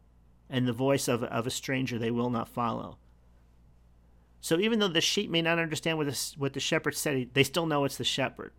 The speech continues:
In case you didn't hear it, let me just throw it out there to you. You take the person that you love and know the best in your life, or the, the couple, whatever,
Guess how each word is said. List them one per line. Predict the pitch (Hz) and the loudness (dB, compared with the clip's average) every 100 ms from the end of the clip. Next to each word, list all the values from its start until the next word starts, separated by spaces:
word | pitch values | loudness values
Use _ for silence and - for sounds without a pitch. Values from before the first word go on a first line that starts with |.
| - - - - _ - - - - - - - - - - - - _ - _ - - _ - - | -20 -20 -20 -20 _ -20 -20 -20 -20 -20 -20 -20 -20 -20 -20 -20 -20 _ -20 _ -20 -20 _ -10 -6
In | |
case | 127 190 220 220 | 0 2 2 2
you | |
didn't | 190 160 | 0 0
hear | 165 175 | 2 2
it, | 147 - | 2 0
let | 143 | -2
me | 151 | 0
just | 139 - | -2 -2
throw | 156 143 | 0 2
it | 135 | 2
out | 131 131 | 0 0
there | 123 | -2
to | 117 - | -2 -2
you. | 127 113 110 - - - - | -2 -2 -6 -14 -20 -18 -10
You | |
take | 135 190 | -2 0
the | 185 | 0
person | - 185 180 175 | 0 2 2 0
that | 147 | -2
you | 135 135 | -2 0
love | 139 156 156 | 4 6 6
and | 143 | 2
know | 147 | 0
the | 143 | -2
best | 120 143 135 - | 0 0 -2 -2
in | |
your | 131 127 | -2 0
life, | 127 135 143 127 | 2 2 0 -2
or | |
the, | 117 113 | -4 -6
the | - | -12
couple, | - 156 147 147 139 | -2 0 2 2 2
whatever, | 127 131 131 131 127 | 0 2 2 2 -2